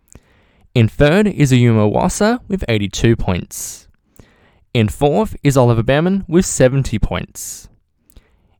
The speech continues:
In fifth is Dennis Hauger with, with fifty-seven points.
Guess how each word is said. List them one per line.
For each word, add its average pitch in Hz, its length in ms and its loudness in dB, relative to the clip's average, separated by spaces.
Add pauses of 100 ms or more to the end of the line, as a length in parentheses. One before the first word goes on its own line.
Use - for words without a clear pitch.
In 120 180 2
fifth 175 420 -2
is 143 180 0
Dennis 123 280 -4
Hauger 156 320 2
with, 127 160 2 (520)
with 127 160 -2
fifty-seven 160 540 -2
points. - 560 -4